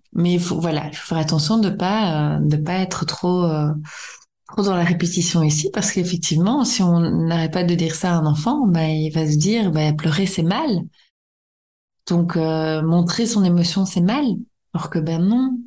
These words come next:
ce n'est pas mal du tout. Et justement, on a besoin de sortir ces émotions. Sinon, on accumule tout dans notre corps. Hein, et c'est comme ça que notre corps, ben,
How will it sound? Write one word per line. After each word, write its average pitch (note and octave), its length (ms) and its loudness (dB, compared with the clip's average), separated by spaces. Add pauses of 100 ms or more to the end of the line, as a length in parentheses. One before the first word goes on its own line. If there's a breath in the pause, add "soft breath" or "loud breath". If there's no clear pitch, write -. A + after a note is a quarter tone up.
(120)
ce - 140 -4
n'est F3 80 2
pas F3 120 0
mal E3+ 160 2
du D#3 160 -2
tout. C4 300 0
Et E3+ 80 0
justement, D#3+ 680 0
on D3+ 100 2
a D3+ 60 2
besoin E3+ 300 2
de A#3 120 2
sortir E3+ 500 -2
ces D#3+ 180 -2
émotions. C#3+ 320 0
Sinon, D3+ 300 0
on G#3 100 4
accumule D3+ 400 0
tout G3 160 0
dans E3 160 2
notre D3+ 260 0
corps. A#3+ 520 -2 (1300)
Hein, E3+ 140 0
et F#3 60 2
c'est F3 140 0
comme D3+ 160 0
ça G#3 140 0
que A3 80 0
notre E3 280 2
corps, G3+ 280 0
ben, D3+ 280 2